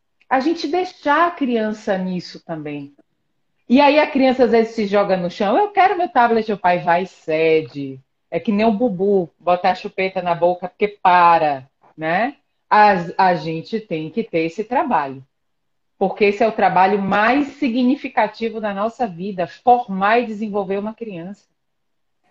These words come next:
Então, assim, as dicas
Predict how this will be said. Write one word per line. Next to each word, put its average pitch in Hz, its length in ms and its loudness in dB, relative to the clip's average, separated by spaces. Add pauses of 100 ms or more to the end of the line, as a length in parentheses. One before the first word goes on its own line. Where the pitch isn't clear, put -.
(800)
Então, 254 200 4
assim, 240 420 -2 (300)
as 220 400 0
dicas 165 420 -6